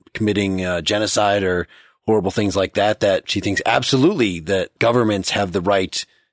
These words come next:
or even people have the right to kill the non-innocent, although she then has a discussion of self-defense that even, right, in the case that someone is, uh, trying to kill you, you don't then shoot to kill. You do, like, the least that you could do to prevent them. But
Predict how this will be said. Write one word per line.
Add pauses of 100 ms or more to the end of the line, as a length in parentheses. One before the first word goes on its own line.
(140)
or
even
people
have
the
right
to
kill
the
non-innocent,
although
she
then
has
a
discussion
of (320)
self-defense
that
even,
right,
in
the
case
that (440)
someone
is,
uh,
trying
to
kill
you, (220)
you
don't
then
shoot
to
kill.
You
do,
like,
the
least
that
you
could
do
to
prevent
them.
But